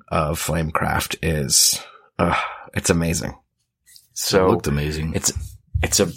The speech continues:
Speaker 1: it's a long, beautiful playmat.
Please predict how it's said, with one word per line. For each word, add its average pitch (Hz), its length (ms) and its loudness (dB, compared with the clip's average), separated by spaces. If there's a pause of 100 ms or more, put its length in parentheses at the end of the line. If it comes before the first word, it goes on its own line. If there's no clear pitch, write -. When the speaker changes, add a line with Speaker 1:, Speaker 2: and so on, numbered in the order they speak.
Speaker 1:
it's - 160 -4
a 87 60 4
long, 104 840 4
beautiful 98 380 2
playmat. 92 800 0